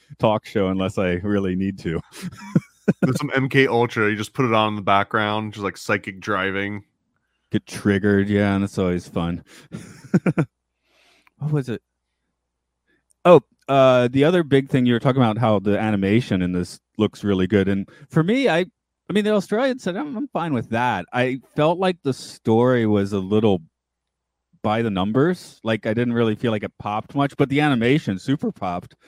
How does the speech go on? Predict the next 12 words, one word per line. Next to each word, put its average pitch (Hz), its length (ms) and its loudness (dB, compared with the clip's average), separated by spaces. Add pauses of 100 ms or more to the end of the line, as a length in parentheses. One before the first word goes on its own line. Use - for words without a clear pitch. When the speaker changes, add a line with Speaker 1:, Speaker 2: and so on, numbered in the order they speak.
(280)
Speaker 1:
Uh, 101 260 -2 (120)
this 120 420 -4 (280)
is 135 400 4
the 110 100 -2
first, - 580 0 (760)
considered 135 520 2
the 117 100 -2
first 127 360 -4 (100)
all 113 300 4
digital 104 600 0
movie 90 600 -2 (180)
ever. 95 360 -4